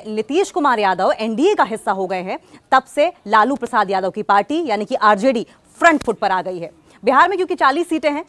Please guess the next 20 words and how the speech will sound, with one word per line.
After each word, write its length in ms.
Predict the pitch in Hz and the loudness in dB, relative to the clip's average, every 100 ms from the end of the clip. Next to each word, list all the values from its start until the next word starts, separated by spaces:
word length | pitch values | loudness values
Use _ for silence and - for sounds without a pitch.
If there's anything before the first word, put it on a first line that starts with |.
| - | -4
और 100 | 240 | -4
आरजेडी 540 | 220 220 202 247 330 | 2 2 2 0 2
ने 160 | 330 349 - | 0 -2 -6
सूबे 320 | - 285 269 | -8 -4 -2
में 100 | 330 | -2
चालीस 500 | - 285 226 302 349 | 0 2 2 0 -4
में 120 | 294 294 | -6 -6
से 100 | 320 | -8
तीस 320 | - 320 330 | -4 -4 -4
सीटों 220 | 311 285 302 | -4 -6 -2
पर 120 | 277 | -2
चुनाव 280 | 285 285 269 | 0 0 0
लड़ने 220 | 262 262 | -2 0
का 100 | 254 | -2
मन 160 | 233 | 0
बना 200 | 202 190 | -2 -2
लिया 180 | 180 185 | -2 -2
है। 140 | 170 - _ - - | -4 -8 _ -18 4
आरजेडी 460 | 208 220 233 277 330 | 6 6 2 0 2
ने 220 | 330 | 2